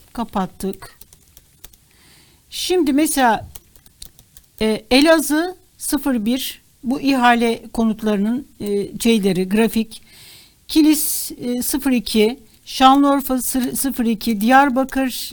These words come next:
e, üç, Adana sıfır beş, grafik Hatay, e, sıfır sekiz, Adıyaman sıfır virgül sıfır sekiz, Malatya sıfır virgül on yedi, Kahramanmaraş sıfır virgül yirmi üç,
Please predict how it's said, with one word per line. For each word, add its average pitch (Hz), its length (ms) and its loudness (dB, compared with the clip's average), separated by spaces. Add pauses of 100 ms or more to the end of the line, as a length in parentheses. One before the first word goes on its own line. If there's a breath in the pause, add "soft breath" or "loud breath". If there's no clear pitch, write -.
(100)
e, 226 240 0 (220)
üç, 262 420 -2 (520 loud breath)
Adana 269 420 4
sıfır 262 340 -4
beş, 262 280 0
grafik 277 460 0
Hatay, 262 580 0 (160)
e, 233 200 -4
sıfır 269 320 -4
sekiz, 254 600 -4 (400 loud breath)
Adıyaman 262 560 2
sıfır 269 500 -6 (180)
virgül 240 480 -2
sıfır 240 300 -4
sekiz, 226 500 -2 (360 loud breath)
Malatya 247 800 4 (540 soft breath)
sıfır - 760 -4 (300)
virgül 254 560 0
on 262 180 6
yedi, 214 500 4 (360)
Kahramanmaraş 254 1080 2 (520)
sıfır 254 460 -4
virgül 214 320 -2
yirmi 226 360 -2
üç, 269 320 -6